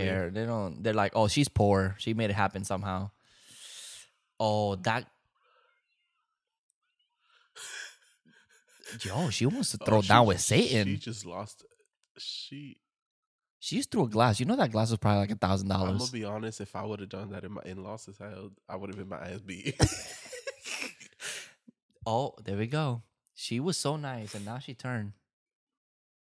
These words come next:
Speaker 2: I thought she was gonna say she's
Speaker 1: Damn.
Speaker 2: a slut. <laughs> Like, that's not
Speaker 1: She's
Speaker 2: her
Speaker 1: a
Speaker 2: fault.
Speaker 1: slut, and he's like, "That's why I love her." <laughs> Yo, how did she go there so fast?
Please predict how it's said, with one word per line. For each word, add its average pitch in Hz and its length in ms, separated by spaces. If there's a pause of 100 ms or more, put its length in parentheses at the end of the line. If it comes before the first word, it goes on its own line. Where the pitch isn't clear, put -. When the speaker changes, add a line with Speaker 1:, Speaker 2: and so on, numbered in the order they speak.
(220)
Speaker 2:
I 160 100
thought 180 180
she - 120
was 165 80
gonna 202 100
say - 160
she's 139 240
Speaker 1:
Damn. 131 60
Speaker 2:
a - 20
slut. 120 400 (220)
<laughs> 147 100 (2750)
Like, 269 160
that's 294 220
not 262 140
Speaker 1:
She's 254 160
Speaker 2:
her 151 40
Speaker 1:
a 135 40
Speaker 2:
fault. 147 400
Speaker 1:
slut, - 0
and 123 100
he's 143 220
like, 120 260
"That's 240 240
why 202 240
I 185 60
love 185 320
her." 165 160 (800)
<laughs> - 760
Yo, 214 140
how 160 140
did 220 100
she 403 120
go 151 200
there 117 240
so 135 260
fast? 127 520